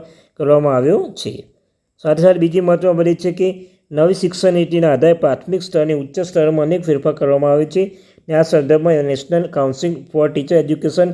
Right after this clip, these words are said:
એન સી ઈ ટી દ્વારા એક નવો પ્રોગ્રામ એટલે ઇન્ટિગ્રેટેડ ટીચર્સ એજ્યુકેશન પ્રમાણે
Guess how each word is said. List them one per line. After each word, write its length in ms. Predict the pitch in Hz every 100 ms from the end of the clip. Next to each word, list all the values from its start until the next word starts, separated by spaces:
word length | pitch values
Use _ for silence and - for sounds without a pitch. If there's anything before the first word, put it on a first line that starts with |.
| 175 - _
એન 120 | 147 135
સી 300 | 139 180 180
ઈ 20 |
ટી 200 | 156 160
દ્વારા 400 | 147 143 147 156
એક 180 | 156 135
નવો 220 | 135 165
પ્રોગ્રામ 540 | 160 156 156 156 170 165
એટલે 240 | 143 143
ઇન્ટિગ્રેટેડ 640 | 143 143 160 170 160 147 -
ટીચર્સ 400 | 147 143 170 -
એજ્યુકેશન 460 | 147 143 160 156 156
પ્રમાણે 480 | 135 139 160 190